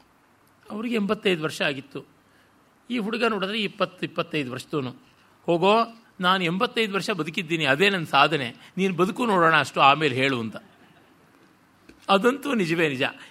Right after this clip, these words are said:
ಇವನು ಎಂಬತ್ತೈದು ವರ್ಷ ಬದುಕುವಷ್ಟರೊಳಗೆ ಅವರಿರೋಲ್ಲ, ಆಮೇಲೆ ಏನು ಕೇಳಿಯಾನು?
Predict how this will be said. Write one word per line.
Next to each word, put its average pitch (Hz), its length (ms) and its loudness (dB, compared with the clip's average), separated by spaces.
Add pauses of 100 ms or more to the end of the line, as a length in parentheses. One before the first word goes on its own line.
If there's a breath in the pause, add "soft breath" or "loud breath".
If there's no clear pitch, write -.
(100)
ಇವನು 262 180 2
ಎಂಬತ್ತೈದು 262 580 0
ವರ್ಷ 226 180 -2
ಬದುಕುವಷ್ಟರೊಳಗೆ 202 720 -2
ಅವರಿರೋಲ್ಲ, 147 500 2 (440 loud breath)
ಆಮೇಲೆ 254 320 4
ಏನು 294 180 -2
ಕೇಳಿಯಾನು? 156 460 0